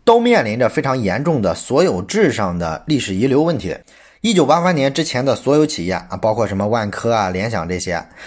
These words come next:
后来呢，都经历了股权上的明争暗斗。因为在他们创办企业的时代呢，没有私有企业这个选项，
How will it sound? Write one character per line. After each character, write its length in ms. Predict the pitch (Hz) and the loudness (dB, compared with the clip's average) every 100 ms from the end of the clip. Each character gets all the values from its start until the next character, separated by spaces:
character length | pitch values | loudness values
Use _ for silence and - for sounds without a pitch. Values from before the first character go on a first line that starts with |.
| - | -20
后 200 | - 170 | -2 2
来 120 | 135 120 | 4 4
呢， 160 | 117 | 0
都 240 | 95 156 156 | 0 2 2
经 300 | 165 156 151 | 0 -2 0
历 100 | 127 | 2
了 160 | 95 | 0
股 300 | 92 104 90 | -2 -4 -6
权 260 | - 95 107 | -4 -6 -4
上 240 | 131 117 | -2 -2
的 140 | 95 87 | -2 -2
明 260 | 92 117 | -2 0
争 140 | 127 127 | 0 0
暗 180 | 131 | -2
斗。 260 | 104 120 - - - - | 0 -2 -2 -14 -20 -4
因 120 | 190 | 0
为 120 | 214 | 2
在 120 | 208 190 | 2 0
他 200 | - 254 | -2 0
们 160 | 202 | 0
创 180 | 127 139 | 0 0
办 160 | 123 104 | 0 -2
企 160 | - 95 | -2 -2
业 120 | 104 | 0
的 80 | 90 | -2
时 160 | - | -2
代 160 | 98 95 | -2 -2
呢， 220 | 85 71 92 | -4 -6 -2
没 220 | 139 220 | -2 0
有 200 | 107 82 | 0 -2
私 220 | - 185 | -2 2
有 120 | 160 | 2
企 200 | 175 95 | 0 -2
业 100 | 113 | -2
这 80 | 131 | 0
个 80 | 127 | 0
选 300 | - 123 - | -2 -8 -6
项， 260 | - 156 | -2 -2